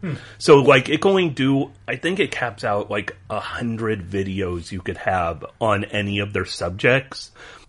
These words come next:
Speaker 2: And because of that, Endurance Run doesn't split up by season like it does on a computer.
Speaker 1: Yeah.
Speaker 2: On the Roku app, it just lays them all out. So I could go through Shenmue, I could go through, um, uh, Chrono Trigger, and I could go,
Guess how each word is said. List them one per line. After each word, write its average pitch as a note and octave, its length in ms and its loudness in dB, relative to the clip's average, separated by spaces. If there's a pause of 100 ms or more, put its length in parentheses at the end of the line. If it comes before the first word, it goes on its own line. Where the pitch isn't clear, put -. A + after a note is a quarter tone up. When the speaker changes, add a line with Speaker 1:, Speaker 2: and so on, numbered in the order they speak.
Speaker 2:
And A2 320 4
because D3+ 340 4
of B2 100 2
that, G2+ 340 4
Endurance C3 520 2
Run A2 220 2
doesn't A2+ 340 0
split - 340 -2
up G#2+ 160 0
by F2+ 180 -2
season C3+ 600 0
like A2 180 0
it G2 100 -2
does F#2+ 200 -2
on F#2 140 -2
a F2 60 -6
computer. G#2 720 2
Speaker 1:
Yeah. - 200 -20 (200)
Speaker 2:
On A2 140 0
the G#2 80 0
Roku C3+ 400 4
app, G2+ 320 2
it A#2 160 0
just A#2+ 160 0
lays A2 440 0
them G#2+ 280 0
all G#2+ 300 2
out. C#3+ 360 4 (360)
So A#2+ 160 4
I A2+ 80 4
could A2 160 0
go A2+ 140 6
through A2 200 -2
Shenmue, E3 520 0 (200)
I A2 100 -2
could A2+ 160 0
go A2+ 200 6
through, A2+ 560 2
um, F#2 480 2 (340)
uh, E2 240 -2
Chrono D3 340 2
Trigger, F3 520 0 (180)
and A#2 80 2
I A#2 100 2
could A2+ 240 -8
go, B2 280 2